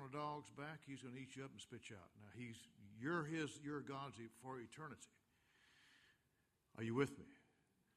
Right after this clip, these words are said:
But he will try to do everything he can to misdirect you. What I'm simply saying here, ladies and gentlemen,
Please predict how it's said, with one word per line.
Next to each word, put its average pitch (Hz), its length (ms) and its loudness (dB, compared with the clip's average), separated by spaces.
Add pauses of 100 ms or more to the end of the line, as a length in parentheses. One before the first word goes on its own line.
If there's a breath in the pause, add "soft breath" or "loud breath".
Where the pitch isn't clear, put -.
(460 soft breath)
But 107 120 2
he 143 80 8
will 139 120 4
try 139 180 0
to 123 60 2
do 123 140 6
everything 135 240 2
he 127 80 2
can 117 240 -2
to 107 80 -4
misdirect 98 560 -6
you. - 80 -16 (1600 loud breath)
What 143 100 6
I'm 165 160 6
simply 147 320 2
saying 131 400 2
here, 113 160 2
ladies 117 400 2
and 113 100 -2
gentlemen, 90 400 -2